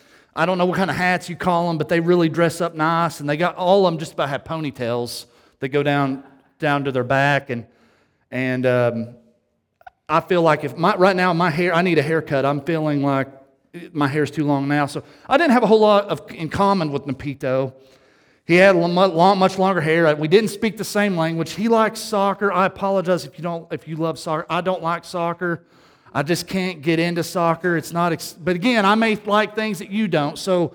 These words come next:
but he likes soccer. We have, but you know what we do have in common? And you know why we are such good friends is because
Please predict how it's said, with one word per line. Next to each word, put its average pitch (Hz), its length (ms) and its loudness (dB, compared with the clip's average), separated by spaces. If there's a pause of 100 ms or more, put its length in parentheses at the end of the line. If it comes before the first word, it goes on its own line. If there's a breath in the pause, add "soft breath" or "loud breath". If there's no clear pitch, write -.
(280 loud breath)
but 185 80 2
he 254 120 4
likes 269 280 6
soccer. 240 720 2 (240 loud breath)
We 226 140 2
have, 226 260 4
but 233 80 4
you 277 100 4
know 311 80 8
what 269 240 6
we 220 80 -2
do 240 220 0
have 220 180 0
in 214 60 -4
common? 240 540 -2
And 208 180 0
you 233 40 4
know 240 100 4
why 226 200 6
we 214 160 0
are 226 160 4
such 220 300 -2
good 220 160 -2
friends 226 260 -2
is 190 100 -2
because 196 540 -2